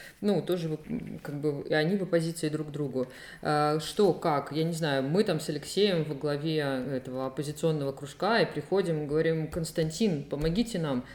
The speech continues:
давайте мы вызовем власть на диалог». Или, ну, вот, какова механика этого? Или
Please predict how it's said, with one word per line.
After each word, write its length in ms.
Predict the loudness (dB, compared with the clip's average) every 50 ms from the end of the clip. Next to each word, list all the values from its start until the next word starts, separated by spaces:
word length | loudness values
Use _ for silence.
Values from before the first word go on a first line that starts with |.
| -18 -10
давайте 360 | -2 2 4 4 4 4 2 -2
мы 100 | 0 2
вызовем 380 | 2 2 2 2 0 0 0
власть 280 | 2 2 0 0 0 0
на 100 | -4 0
диалог». 440 | 2 2 4 4 4 2 0 -2 -2
Или, 260 | -2 0 2 4 2 4
ну, 80 | 4 4
вот, 140 | 2 2 0 0 -12 -16 -2 -2
какова 300 | 0 2 4 4 6 8
механика 600 | 8 6 6 2 0 0 0 0 -2 -2 0 0
этого? 280 | 0 0 0 -2 -4 -2
Или 240 | 0 2 2 2